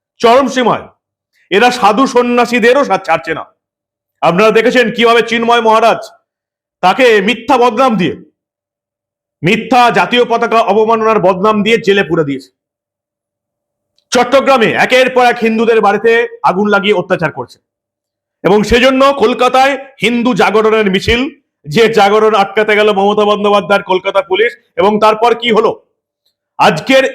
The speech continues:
এই দৃশ্য যারা নিজের চোখে দেখবেন না, তারা অনেক কিছুই মিস করবেন। আমাদের দা নিউজ বাংলা লাইভে, ফেসবুকে লাইভ চলছে, এবং YouTube-এ আমরা সেই জিনিসগুলি আপনাদের দেখানোর চেষ্টা করব, যে জিনিসগুলো আপনারা মিস করে গেলেন।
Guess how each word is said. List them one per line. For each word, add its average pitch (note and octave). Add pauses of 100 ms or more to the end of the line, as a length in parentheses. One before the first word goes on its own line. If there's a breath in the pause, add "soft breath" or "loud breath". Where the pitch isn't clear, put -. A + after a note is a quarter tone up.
এই A#3+
দৃশ্য A3 (220)
যারা G3
নিজের G3+
চোখে A3
দেখবেন F#3 (100)
না, G#3 (380)
তারা F3+ (120)
অনেক A3+
কিছুই A#3+
মিস G#3+
করবেন। C3+ (500)
আমাদের A3+
দা B3+
নিউজ B3
বাংলা B3+
লাইভে, A3+
ফেসবুকে G3
লাইভ A3+
চলছে, G#3 (840)
এবং G#3+ (520)
YouTube-এ C4
আমরা B3 (280)
সেই G#3+
জিনিসগুলি B3
আপনাদের G#3+
দেখানোর A3
চেষ্টা F#3+
করব, G#3 (480)
যে A3
জিনিসগুলো A3
আপনারা G#3 (340)
মিস F3 (120)
করে G#3+
গেলেন। D#3